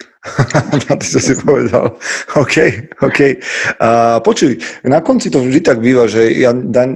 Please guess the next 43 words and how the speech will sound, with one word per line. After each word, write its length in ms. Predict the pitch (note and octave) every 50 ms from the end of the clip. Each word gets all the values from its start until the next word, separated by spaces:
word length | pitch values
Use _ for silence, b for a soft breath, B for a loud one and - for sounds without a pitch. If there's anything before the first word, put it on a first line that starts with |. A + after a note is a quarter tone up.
| -
ja 400 | - B2+ B2+ C3+ D3 D3+ C3+ - - _ - -
teraz 320 | - C3+ B2 A#2+ A#2+ -
rád 320 | - B2+ B2 B2+ B2 A#2
by 40 | A#2
som 200 | - - A#2 A#2
upozornil 480 | A#2+ A2+ B2+ A#2+ A#2 A#2+ A#2+ A#2 A#2+ A#2
na 160 | A2 G#2+ G2+
všetky 240 | - A#2 A2+ A2+ A#2
sociálne 560 | G#2 - - A2+ - - A#2+ A#2 A#2 A#2 A2
siete 400 | G2 - - A#2 A2+ A2+ A#2 G#2+
hostia, 480 | F#2 G#2+ A2+ A2 - - A#2+ A2+ A2+ A2+
na, 320 | A2+ A2+ A2 G#2+ G#2 G2
na 160 | G#2 G#2+ G#2+
jeho 160 | G#2+ G2+ G2+
prácu 400 | G2+ - A2 A2 A2+ A2+ - A#2
a 80 | A2+ A2
podobne. 480 | - A2+ A2 A2+ G#2+ A2+ B2 A#2+ A#2+ B B B B B
No 160 | - A#2+ A#2 B2+
ale 80 | B2+
čo 160 | B2 - G3+
s 80 | F#3+ -
tebou? 400 | - C3 A#2 G#2 G#2+ G2+ G2 - - _ _
Tak 80 | - A#2
na, 160 | A#2+ B2+ C3+
na 240 | B2 C3+ C3 B2+ B2+
to, 160 | - - -
čo 160 | - C#3+ C3
robíš, 320 | B2+ C#3 C#3+ C#3+ C3 A2+ B2
asi 160 | A#2+ - B2+
nie 160 | B2+ C#3+ D3
je 80 | C3+ -
treba 240 | A2 A2+ A2 A2
viac 160 | A2 A2+ G#2+ A#2
upozorňovať, 540 | A#2+ B2 B2 A2 G#2+ A2+ A#2+ A#2+ A#2 A#2 A2+
jak 160 | A2 G2+ -
to, 120 | - C3 C3
že 120 | - A#2+ A#2 A#2+ B B B B B B B B _
Martinus 800 | _ A2+ A2 A2+ - - - C#3 C3+ C3+ C3 A#2 - - - - - - - D#3
je, 400 | C#3+ - A#2 A2+ A#2 - A#2+ A#2
je, 240 | - - - - - -
je 140 | C#3 B2+ A2+
funkčná 480 | - - C#3 C#3+ D3 C#3+ - C3 B2+ A#2+
vec, 320 | A#2 B2 C3 C#3 C#3 -